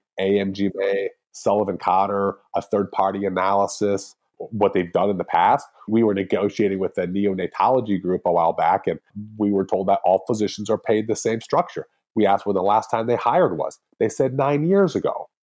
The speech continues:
right? <laughs> So, so sometimes, you know, j-, having those questions to be asked to see, okay,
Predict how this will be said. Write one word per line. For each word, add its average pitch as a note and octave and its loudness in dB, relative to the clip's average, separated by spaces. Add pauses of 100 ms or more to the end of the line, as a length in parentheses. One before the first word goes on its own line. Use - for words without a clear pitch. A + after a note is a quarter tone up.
(100)
right? A#2+ 2
<laughs> - -20 (100)
So, C#3 2 (160)
so F3 4
sometimes, D#3 2 (220)
you C#3+ 4
know, C3 4
j-, C3 -8
having C3 0
those A2+ 0
questions - -2
to F#2+ -4
be F#2+ 0
asked E2 0
to G#2+ -4
see, G#2 -2
okay, - 0